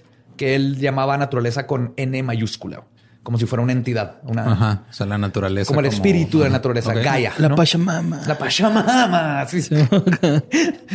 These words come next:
Speaker 1: Como si tuviera una relación simbiótica que le permitía comunicarse con ella y hacerla producir a-, el efecto que él deseaba. Cabe mencionar que Owens contaba con un coeficiente intelectual muy alto,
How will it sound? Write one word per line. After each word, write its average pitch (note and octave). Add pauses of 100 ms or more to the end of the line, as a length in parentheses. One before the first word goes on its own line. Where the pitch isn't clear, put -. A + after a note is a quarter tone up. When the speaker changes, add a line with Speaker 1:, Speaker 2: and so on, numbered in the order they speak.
(640)
Speaker 1:
Como B3
si A#3+
tuviera E3+
una F#3+
relación E3
simbiótica F3+
que D#3
le C3+
permitía C3+
comunicarse E3+
con D#3+
ella A#2+
y D3
hacerla D3
producir C3+
a-, B2+ (120)
el C#3
efecto B2+
que A2+
él G2+
deseaba. B2 (800)
Cabe C4
mencionar G3
que E3+
Owens D3+
contaba E3
con F#3
un F3
coeficiente E3+
intelectual D3+
muy D#3
alto, F3